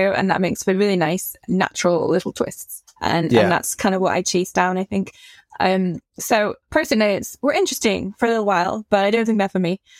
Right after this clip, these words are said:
Speaker 1: Um,
Speaker 2: Okay.
Speaker 1: so I, I've stuck to my main method of just scribbling on a big whiteboard. <laughs>
Speaker 2: <laughs>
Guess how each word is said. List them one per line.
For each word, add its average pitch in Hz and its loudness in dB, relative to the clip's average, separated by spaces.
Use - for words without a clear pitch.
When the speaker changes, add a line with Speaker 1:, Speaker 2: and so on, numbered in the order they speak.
Speaker 1:
Um, 190 2
Speaker 2:
Okay. - 2
Speaker 1:
so 208 2
I, 175 2
I've 220 0
stuck - 0
to - -2
my 202 2
main 202 2
method 190 0
of 180 0
just - -4
scribbling 185 -2
on 175 0
a 170 0
big 175 -2
whiteboard. 170 0
<laughs> - 0
Speaker 2:
<laughs> - -12